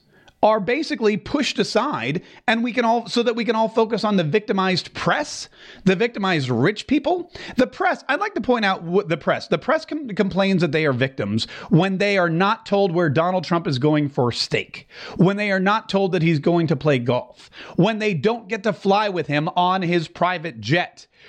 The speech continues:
when they, uh, you know, don't get to sit in the front of the air-conditioned, uh, room at the White House,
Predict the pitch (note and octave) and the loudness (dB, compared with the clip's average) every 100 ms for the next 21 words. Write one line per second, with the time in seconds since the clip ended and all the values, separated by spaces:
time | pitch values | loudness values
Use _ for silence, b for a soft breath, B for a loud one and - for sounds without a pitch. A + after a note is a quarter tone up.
0 | B E3 G3+ G3 G3+ G3 F#3+ F3+ B - | B 2 2 2 0 0 0 -4 B -2
1 | F3+ F#3 G3+ D#3 A3 A3+ A#3 G3 G3 B3+ | 2 2 2 0 0 0 -2 -2 0 0
2 | A#3 F3+ F3 - G3+ G#3+ G3+ D#3+ - F3 | 0 2 0 0 0 0 0 0 0 0
3 | G3+ G3+ F3 F3 E3+ E3 - D#3 E3 D3 | 0 0 -2 0 2 0 0 0 0 2
4 | F#3 F#3+ F3+ D#3+ D3+ B2 D#3 G3 C#3+ - | 2 2 0 0 0 2 0 -2 -4 -12
5 | - - | -14 -14